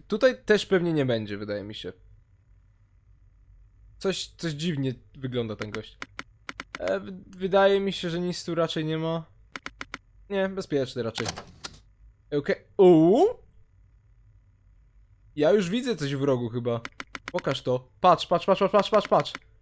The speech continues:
Widzisz to? Patrz, mam to! Widzę! Ale mam gęsią skórkę z-, ej, dobra, to jest szczerze przerażające. Nie spodziewałem się, że tak będzie. Widzę to coś. To jest zdecydowanie spektralna forma jakaś, no. Ja w to wierzę.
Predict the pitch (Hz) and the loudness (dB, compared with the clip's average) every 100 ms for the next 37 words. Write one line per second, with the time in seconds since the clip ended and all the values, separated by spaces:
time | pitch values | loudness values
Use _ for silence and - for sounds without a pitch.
0 | - - 156 151 - 415 - - - - | -16 -8 -6 -4 -4 -4 -8 -16 -18 -18
1 | _ _ _ _ _ - - - - - | _ _ _ _ _ -20 -18 -16 -16 -16
2 | - - - - - 208 - - _ _ | -16 -16 -18 -4 4 4 2 -8 _ _
3 | _ - 208 180 165 - - - 170 196 | _ 4 6 6 2 -2 -20 -18 -2 2
4 | 160 156 - _ - 143 170 175 151 143 | 4 2 -2 _ -8 2 4 6 2 0
5 | 147 160 180 - 180 160 147 - 175 185 | -2 -2 -4 -4 -4 -2 -4 -2 2 4
6 | 160 160 175 190 - - 175 180 - 170 | 4 4 2 0 -6 -6 -6 -2 -2 0
7 | 170 180 190 160 143 - - _ - 165 | 2 2 2 0 -6 -8 -20 _ -18 -10
8 | 180 160 170 185 160 147 143 131 139 139 | -6 0 2 2 -2 -6 -6 -2 -4 -4
9 | 135 - - - - 139 185 151 151 139 | -6 -8 -20 -20 -12 -2 0 4 2 2
10 | 131 123 120 - - _ 175 160 156 151 | -2 -2 -4 -8 -20 _ 2 6 6 4
11 | 147 131 160 151 151 139 - 143 143 139 | 0 2 2 4 2 0 -4 -4 0 2
12 | 135 131 131 123 120 120 127 131 131 - | 0 -4 -6 -6 -8 -10 -10 -10 -10 -18
13 | - - - - - - - - - 151 | -20 -20 -16 -12 -12 -14 -18 -18 -14 -4
14 | 143 - 139 135 120 117 | -4 -2 -4 -4 -4 -10